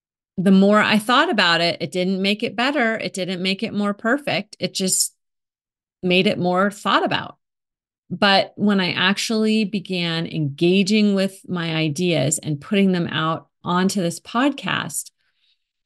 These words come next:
the more and more clarity I created about what I'm thinking and how I can help people, right? So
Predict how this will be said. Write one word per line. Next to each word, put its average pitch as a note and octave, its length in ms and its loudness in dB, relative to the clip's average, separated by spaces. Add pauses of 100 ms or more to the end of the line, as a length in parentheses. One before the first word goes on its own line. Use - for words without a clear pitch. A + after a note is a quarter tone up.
(300)
the E3+ 180 0
more G3+ 260 6
and A#3+ 120 6
more G3+ 140 4
clarity G#3+ 680 0
I E3 120 -4
created D#3+ 800 -4
about D3+ 580 -2
what D#3+ 500 -4
I'm E3 260 0
thinking F3 600 0
and E3 140 -2
how E3 240 -2
I E3+ 80 2
can E3+ 200 -4
help D#3 280 -6
people, - 460 -12 (120)
right? F#3+ 380 0 (680)
So F3+ 440 2